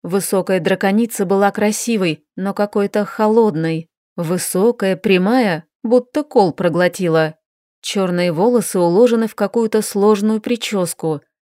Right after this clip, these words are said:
Строгое тёмно-синее платье с золотой вышивкой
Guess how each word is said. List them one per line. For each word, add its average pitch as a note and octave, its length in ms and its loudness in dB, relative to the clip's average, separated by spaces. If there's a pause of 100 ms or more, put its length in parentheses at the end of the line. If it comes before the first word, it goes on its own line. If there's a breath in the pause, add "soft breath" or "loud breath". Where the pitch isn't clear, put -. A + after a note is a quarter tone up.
(220)
Строгое F#3+ 640 0
тёмно-синее F#3+ 840 -2
платье G3 500 0
с E3 40 -4
золотой F#3 420 0
вышивкой G3+ 720 -2